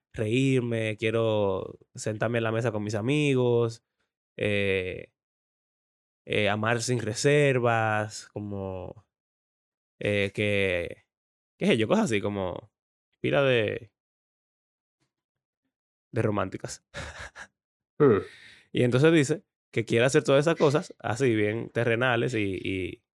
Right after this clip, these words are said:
Speaker 1: mundanas, se pudiera decir. Pero no mundana como con relación al pecado, sino que son parte de la vida
Speaker 2: No.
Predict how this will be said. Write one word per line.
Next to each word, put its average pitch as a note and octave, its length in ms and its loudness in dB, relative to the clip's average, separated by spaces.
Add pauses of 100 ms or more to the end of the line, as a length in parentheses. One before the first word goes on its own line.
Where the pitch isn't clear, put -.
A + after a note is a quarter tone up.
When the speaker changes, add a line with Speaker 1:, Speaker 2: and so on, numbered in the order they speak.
(1000)
Speaker 1:
mundanas, G#2+ 560 -2
se G#2+ 60 -6
pudiera G#2+ 280 -2
decir. D3+ 260 -4 (960)
Pero A#2+ 140 2
no C3 100 4
mundana E3+ 380 4
como C#3+ 360 0 (260)
con A#2 180 -2
relación A2+ 260 2
al C3 120 2
pecado, A2 320 0
sino G#2 240 -4
que B2 100 0
son A#2 160 -2
parte A2+ 260 -2
de A2 80 2
la G2+ 100 0
vida C#3+ 220 4
Speaker 2:
No. C3 240 2